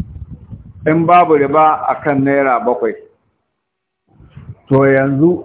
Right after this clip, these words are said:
da kun ka ji wa'azi kun ka gane, to, ku anso naira ku bakwai. Riban nan ta naira uku ku bar ta, kar ku anso, amma in kuntum mu'minin,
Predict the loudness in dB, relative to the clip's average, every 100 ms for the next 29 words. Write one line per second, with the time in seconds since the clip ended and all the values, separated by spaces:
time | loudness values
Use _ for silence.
0 | -2 -2 0 -2 -2 0 2 2 0 -2
1 | -4 -2 0 0 -2 -2 -2 -4 -8 -8
2 | -4 -4 -4 -4 -2 0 -2 -4 -8 -6
3 | -8 -16 -18 _ -20 _ -16 -10 -8 -8
4 | -12 -14 -16 -18 -18 -14 -12 -12 -10 -10
5 | -12 -18 -18 -18 _ _ -20 -14 -4 -2
6 | 0 -2 -2 -4 -2 0 0 0 -2 -4
7 | -6 -6 -6 -6 -8 -10 -10 -6 -6 -6
8 | -4 -4 -4 -4 -4 -4 -6 -6 -6 -8
9 | -8 -8 -10 -12